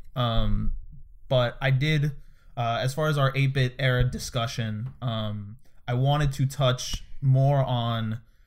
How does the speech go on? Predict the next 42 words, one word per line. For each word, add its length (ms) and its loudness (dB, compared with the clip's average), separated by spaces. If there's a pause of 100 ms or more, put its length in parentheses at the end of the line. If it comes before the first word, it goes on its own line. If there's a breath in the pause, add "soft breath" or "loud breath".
(120)
the, 520 0
what 240 0
I, 360 4
what 200 -2
I 220 4
personally 540 0
think 520 -4
is 260 -4
the, 600 -4 (720)
the 800 0
sort 240 -2
of 120 0
cornerstone 960 2 (100)
of 420 0 (320)
N 120 0
E 120 0
S 120 0
R 180 2
P 160 0
Gs 340 2
in 140 2
terms 340 0
of 280 -4
bringing 640 2
more 280 4
attention 560 2
to 120 -2
the 120 0
R 180 2
P 140 -4
G 200 -4
genre 600 -2
itself, 560 -4 (320 soft breath)
um, 360 -2
which 360 -4
I 140 4
think 200 4
is 120 2
the 180 0
original 360 0
Final 240 -4
Fantasy. 640 -4